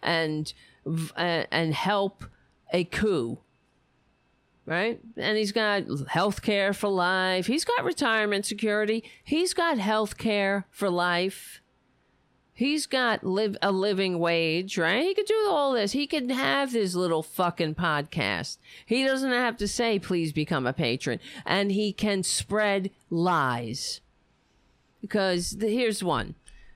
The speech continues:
Don't tell them it's an oil painting. So these young people are trying, they, they glued themselves to a Vincent van Gogh painting as, uh, as a, a stunt.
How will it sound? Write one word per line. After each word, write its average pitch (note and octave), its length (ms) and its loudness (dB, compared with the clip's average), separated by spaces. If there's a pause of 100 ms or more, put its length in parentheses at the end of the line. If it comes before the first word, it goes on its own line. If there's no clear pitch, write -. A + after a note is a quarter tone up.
Don't C4 320 0
tell A#3 300 2
them G3 240 2
it's F#3 200 0
an D#3+ 140 2
oil A3+ 400 2
painting. F3+ 320 0
So B3+ 140 0
these A3 220 0 (120)
young B3+ 400 0
people F#3+ 720 0
are E3+ 480 2 (400)
trying, G#3+ 520 0
they, G3+ 380 2
they F#3+ 640 0 (140)
glued A#3+ 480 0
themselves G3+ 760 0
to F3+ 180 2
a E3+ 60 2
Vincent F#3+ 520 0
van E3+ 300 0
Gogh D#3 320 2
painting C3 760 -2
as, C#3+ 600 -2
uh, E2+ 260 -2
as E3 1000 0
a, D3+ 260 2
a D#3+ 80 2
stunt. - 720 -4